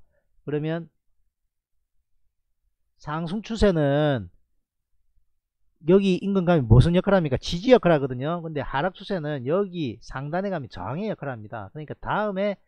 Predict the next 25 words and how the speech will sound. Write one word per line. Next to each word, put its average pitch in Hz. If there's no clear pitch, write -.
여기 202
인근 208
가면 175
저항의 151
역할을 190
할 135
것이라는 147
게 143
눈에 180
보이는 165
거예요, 104
벌써. 95
그리고 175
이십오, 160
이십삼만 214
원 165
권대가 151
이평선의 196
저항권이기도 160
하고 147
여기 202
인근 190
중요 151
지점이기 175
때문에 131